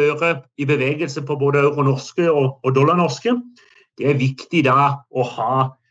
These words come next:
valutasikring, sånn at, eh, snakk gjerne med oss på det, for det er valutasikring, og det å, å ha en forutsigbarhet på hva du skal betale hvis du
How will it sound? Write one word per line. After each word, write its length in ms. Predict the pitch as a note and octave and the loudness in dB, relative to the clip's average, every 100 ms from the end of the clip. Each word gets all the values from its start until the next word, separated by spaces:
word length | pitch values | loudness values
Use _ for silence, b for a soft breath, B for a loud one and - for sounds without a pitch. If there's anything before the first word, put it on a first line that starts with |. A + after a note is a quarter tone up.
| _ _ A2 | _ _ -6
valutasikring, 840 | B2+ C#3 C#3+ C#3+ F#3 F3+ A3 G3 C#3 _ _ | 0 0 2 -2 -2 -2 -2 -2 -4 _ _
sånn 240 | - D3+ | -6 -2
at, 220 | D3 C#3+ | -2 0
eh, 100 | C#3+ | -4
snakk 420 | A#3 - D3 - - | -2 -2 -4 -4 -6
gjerne 260 | D3+ D#3 | -4 -2
med 100 | E3 | 0
oss 160 | D#3 C#3 | -2 -2
på 120 | D#3+ | 0
det, 220 | F3 A#3+ - _ _ | 0 -2 -8 _ _
for 80 | C#3 | -6
det 300 | B2+ C3 C#3 | 0 2 2
er 160 | B2 - b b _ C3+ | 0 -4 b b _ 0
valutasikring, 800 | C#3 C#3 D3+ C#3+ F3 - F#3+ | 0 0 -2 -2 -2 0 0
og 100 | C3 | 2
det 140 | C3 D3 | 2 2
å, 160 | B2+ - | 0 -4
å 100 | C3 | -4
ha 200 | B2 C3+ | -2 -2
en 100 | C#3+ | -2
forutsigbarhet 1400 | C#3 C#3 C#3 - C#3+ D3 E3+ D3+ - _ _ _ E3+ D#3+ - | 0 0 0 -2 -2 0 0 -2 -4 _ _ _ -2 -2 -2
på 100 | C3+ | -2
hva 160 | A#2+ C3 | 0 0
du 80 | C#3 | -2
skal 160 | C#3 | -2
betale 460 | C3+ C3+ B2+ D#3+ F3 | -2 0 0 0 0
hvis 200 | C3+ C3 | -2 0
du 320 | C#3 C3+ | 2 2